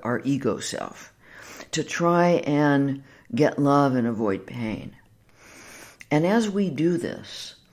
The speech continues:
we cut ourselves off from our true self. And this is where our compassion is. This is where our ability to love is, is, is in our soul. And when, and so when we cut ourselves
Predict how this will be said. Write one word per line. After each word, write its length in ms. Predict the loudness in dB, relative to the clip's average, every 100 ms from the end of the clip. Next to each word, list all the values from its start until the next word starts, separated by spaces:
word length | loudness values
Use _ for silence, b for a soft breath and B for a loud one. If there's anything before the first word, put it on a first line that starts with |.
| B B B
we 160 | -6 -4
cut 360 | -6 -8 -4
ourselves 640 | -2 -2 -4 -4 -4 -4 -8 -6
off 600 | -2 -2 -4 -10 -18 -20 _ B B B B B
from 680 | -16 -4 0 4 4 0 -4 -14 -2
our 160 | 0 0
true 240 | -2 -4
self. 500 | -4 -4 -4 -6 -8
And 160 | -6 -4
this 220 | -4 -4
is 180 | -6 -6
where 560 | -4 -2 -2 -2 -6 B B B B B B
our 160 | -2 -2
compassion 800 | -2 -4 -4 -6 -6 -6 -8 -10
is. 280 | -10 -6 -4
This 220 | -4 -6
is 160 | -6
where 520 | -2 0 2 0 -2 B B B B B B B _ -2
our 180 | 0 0
ability 580 | 2 2 2 2 2
to 200 | 0 -2
love 420 | -2 0 0 0 -4
is, 280 | -8 -6
is, 200 | -6 -6 -6
is 220 | -4 -2
in 120 | -2
our 160 | -2 -4
soul. 580 | -6 -6 -4 -4 -8 -16 _ b b b b b b b b b b _ _ _ -2
And 180 | 2 4
when, 280 | 4 4
and 160 | 2 0
so 140 | 2
when 300 | 2 4 4
we 100 | 2
cut 320 | 0 -4 -2 0
ourselves 640 | 0 0 -2 -2 -4